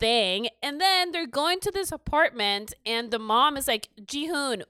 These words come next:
why didn't you look this up? Why <laughs> didn't, you didn't do anything for this. You could have at least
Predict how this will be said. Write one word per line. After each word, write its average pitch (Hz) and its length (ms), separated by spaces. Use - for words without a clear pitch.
why 349 320
didn't 440 320
you 415 160
look 330 240
this 302 260
up? - 380
Why 247 240
<laughs> - 60
didn't, 415 400
you 339 80
didn't 508 180
do 508 160
anything 453 380
for 180 240
this. 196 400
You 359 140
could 523 200
have 247 160
at - 80
least 427 760